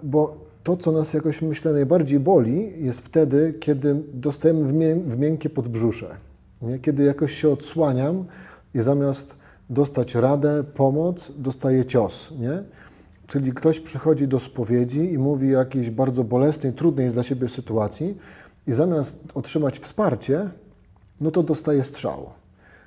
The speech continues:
I to wtedy boli sześć razy bardziej, niżeli powinno, nie? Niżeli może. I myślę sobie wtedy zawsze, że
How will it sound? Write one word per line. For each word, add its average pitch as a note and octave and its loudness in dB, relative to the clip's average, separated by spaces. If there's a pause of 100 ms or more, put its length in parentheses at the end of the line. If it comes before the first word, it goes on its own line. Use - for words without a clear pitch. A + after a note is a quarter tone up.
(140)
I C#3 -6
to - 0
wtedy C3+ 0
boli C#3+ 4
sześć C#3+ 0
razy C3+ 2
bardziej, B2 0
niżeli A2 0
powinno, G2+ -4 (120)
nie? A#2+ -6
Niżeli G#2+ -2
może. G2+ -6 (640)
I - -2
myślę D#3 -2
sobie D3+ 0
wtedy D3 0
zawsze, D#3 2
że C#3+ 2